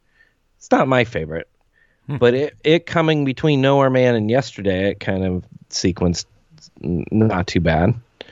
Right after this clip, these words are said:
Speaker 1: Uh, so I, I think the sequencing of the tracks, despite the weirdness of three Lennons in a row,
Speaker 2: <laughs> Yeah.
Speaker 1: uh, kinda works for me.
Speaker 2: Yeah,
Speaker 1: Yeah.
Speaker 2: I think so too.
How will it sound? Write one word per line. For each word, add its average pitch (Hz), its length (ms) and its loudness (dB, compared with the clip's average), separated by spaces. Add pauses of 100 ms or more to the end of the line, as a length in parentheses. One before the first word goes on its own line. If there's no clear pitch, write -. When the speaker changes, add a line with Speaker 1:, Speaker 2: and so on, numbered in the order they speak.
(360)
Speaker 1:
Uh, 92 320 6
so 95 320 4
I, 151 360 2
I 165 40 4
think 262 240 0
the 127 220 2 (100)
sequencing 113 1040 0
of 117 120 -4
the 90 60 -8
tracks, 113 480 -2 (320)
despite 110 680 0
the 107 500 -2
weirdness 113 800 2
of 95 120 0
three 123 200 2
Lennons 101 360 2
in 87 100 -4
a 87 60 -2
row, 87 400 0
Speaker 2:
<laughs> - 60 -20
Yeah. - 80 -4 (640)
Speaker 1:
uh, 113 140 2
kinda 165 320 2
works 170 400 2
for 95 100 -6
me. 92 420 -2 (120)
Speaker 2:
Yeah, 139 200 -2
Speaker 1:
Yeah. 80 180 -2 (260)
Speaker 2:
I 117 140 -4
think 147 140 -4
so 135 200 -4
too. 127 340 -6